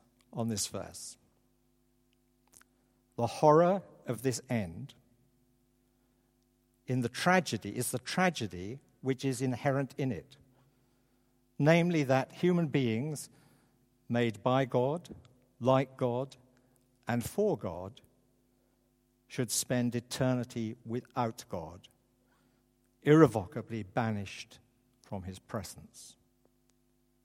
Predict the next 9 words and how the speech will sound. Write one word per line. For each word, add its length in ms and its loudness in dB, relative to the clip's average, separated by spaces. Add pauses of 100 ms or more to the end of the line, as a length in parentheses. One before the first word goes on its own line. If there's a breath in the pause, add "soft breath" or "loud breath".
(2250)
The 80 0
implication 580 4
is 320 0
that 180 -6
their 160 0
humanity 640 -2
will 140 -8
shrivel, 480 -8 (800)
shrink, 520 -6